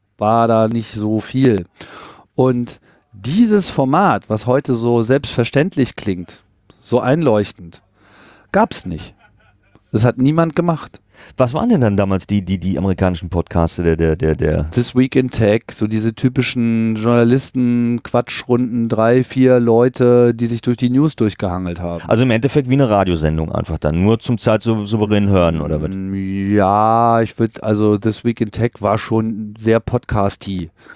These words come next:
Speaker 2: Okay.
Speaker 1: Das ist halt mehr so wie Freakshow. Bits und so, Freakshow, das sind mehr oder weniger solche Twit-Clones, wenn man's mal locker nimmt.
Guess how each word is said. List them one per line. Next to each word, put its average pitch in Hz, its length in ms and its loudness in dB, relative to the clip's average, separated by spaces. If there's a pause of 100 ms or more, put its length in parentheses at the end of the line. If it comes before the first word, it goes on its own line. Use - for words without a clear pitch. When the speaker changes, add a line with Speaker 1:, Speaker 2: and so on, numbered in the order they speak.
Speaker 2:
Okay. 90 300 0
Speaker 1:
Das 120 140 0
ist 123 100 -4
halt 131 160 0
mehr 135 120 4
so 123 140 2
wie 123 120 2
Freakshow. - 480 -4 (720)
Bits 160 180 0
und 143 180 2
so, 123 300 4
Freakshow, 131 480 0
das 120 140 2
sind 127 160 -2
mehr 127 160 4
oder 123 160 2
weniger 120 320 2
solche 110 260 -2
Twit-Clones, 151 840 -2 (280)
wenn 127 140 -4
man's 131 260 -2
mal 127 580 2
locker 135 340 0
nimmt. 143 340 -2